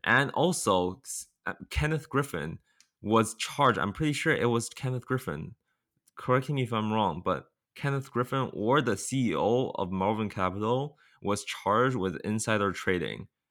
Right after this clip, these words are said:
and was, had to close down. Oh no, it was, um, yeah, it was, no, it was the, it was the C E O of Citi-, uh, Melvin Capital, actually.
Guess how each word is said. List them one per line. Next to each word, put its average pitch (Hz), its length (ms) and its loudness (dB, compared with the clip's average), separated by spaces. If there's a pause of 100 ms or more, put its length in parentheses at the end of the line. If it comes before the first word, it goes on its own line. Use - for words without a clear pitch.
(140)
and 98 120 0
was, 92 180 -2
had - 240 -2
to 110 60 -2
close 98 460 -2
down. 82 200 -2
Oh 120 160 4
no, 127 220 4
it 98 100 2
was, 104 220 0
um, 90 400 0 (2000)
yeah, 120 160 8
it 117 60 8
was, - 460 0 (100)
no, 104 320 0
it 98 60 0
was 104 220 -2
the, 92 360 -6 (280)
it 101 40 -6
was 107 120 -4
the 104 60 -10
C 110 320 -2
E 107 60 2
O 101 200 4
of 85 460 -4
Citi-, 87 420 -6
uh, 82 220 0
Melvin 85 540 -6
Capital, - 400 -10
actually. - 480 -12